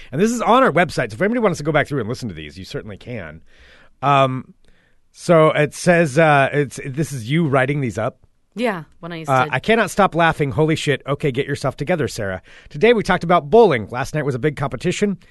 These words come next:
Speaker 1: Snooki versus The Situation. Laser tag, Nibbler versus Nibbler, and creepy strip clubs all around town. And Nibbler has been to most of them." <laughs>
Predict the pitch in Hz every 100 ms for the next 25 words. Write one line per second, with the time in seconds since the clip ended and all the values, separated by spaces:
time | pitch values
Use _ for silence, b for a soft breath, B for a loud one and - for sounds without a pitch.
0 | b - - 202 - 226 175 143 - 143
1 | 139 - 190 185 151 131 151 175 - _
2 | _ _ b b b - 151 214 214 185
3 | 156 139 147 139 147 170 170 175 170 -
4 | 135 156 160 139 123 117 b - 131 117
5 | - 240 220 - - 233 175 151 131 165
6 | 214 220 208 196 156 180 113 87 b b
7 | b _ 127 127 143 170 180 160 117 160
8 | 151 151 147 - - - - -